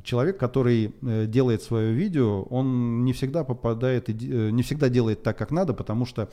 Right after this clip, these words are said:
э, он не профессионал, он любитель. Он делает так, как видит он,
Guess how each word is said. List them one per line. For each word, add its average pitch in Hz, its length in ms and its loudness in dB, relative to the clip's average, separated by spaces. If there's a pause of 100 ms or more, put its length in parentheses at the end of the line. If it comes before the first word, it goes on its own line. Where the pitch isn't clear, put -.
(380)
э, 101 460 -2
он 113 360 -2
не 113 80 -2
профессионал, 117 600 -2
он 113 120 2
любитель. 107 540 -2
Он 110 200 -4
делает 127 440 0
так, 117 180 -2
как 113 160 -6
видит 101 380 -6
он, 262 240 -2